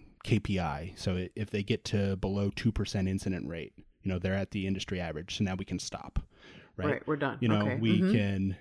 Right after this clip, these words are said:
Speaker 1: you know, focus on other things. We don't have to, you know, put quite as many resources into the safety program as long as we maintain that.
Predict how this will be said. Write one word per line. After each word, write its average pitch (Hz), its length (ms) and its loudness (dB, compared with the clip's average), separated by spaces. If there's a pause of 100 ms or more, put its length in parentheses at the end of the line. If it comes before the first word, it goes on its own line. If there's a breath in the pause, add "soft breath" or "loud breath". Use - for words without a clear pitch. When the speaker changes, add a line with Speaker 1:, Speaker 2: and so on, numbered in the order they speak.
(160)
Speaker 1:
you 104 80 0
know, 90 60 -2
focus 110 300 -2
on 95 100 0
other 90 160 -4
things. 139 440 6
We 101 60 -2
don't 92 220 -4
have - 280 -6
to, 92 280 -2 (1040 soft breath)
you 95 80 -2
know, 87 80 -2
put - 320 0
quite 98 180 -2
as 92 80 -4
many 92 160 2
resources 92 560 -4
into 90 120 -4
the 95 100 -6
safety 127 260 0
program 110 440 4
as 95 120 -4
long 92 220 -2
as - 100 -6
we - 80 -4
maintain 165 480 -4
that. - 160 -10